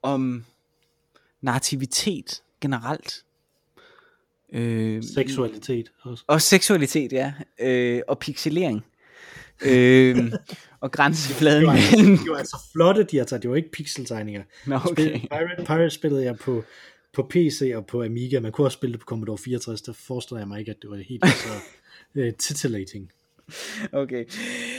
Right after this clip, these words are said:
Speaker 1: Nej, fair nok. Det, øh, det må vi tage en anden gang, men, øh,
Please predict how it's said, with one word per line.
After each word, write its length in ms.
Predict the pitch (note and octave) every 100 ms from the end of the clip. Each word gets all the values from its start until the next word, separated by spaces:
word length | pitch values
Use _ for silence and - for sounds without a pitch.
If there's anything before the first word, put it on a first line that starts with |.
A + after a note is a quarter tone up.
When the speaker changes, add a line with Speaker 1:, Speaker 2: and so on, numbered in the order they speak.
| B3+ B3+ G#3
Speaker 1:
Nej, 240 | D#3 D#3
fair 200 | D3+ D#3+
nok. 280 | D3 C3+ -
Det, 300 | E3 D#3+ D#3
øh, 400 | D3 C#3 C3+ C#3
det 100 | E3+
må 120 | F3
vi 80 | E3
tage 140 | F#3+
en 80 | E3+
anden 180 | D3 F3+
gang, 360 | E3+ D#3+ G#2+ E3
men, 260 | E3 D#3+
øh, 420 | D3 C3+ C3 B2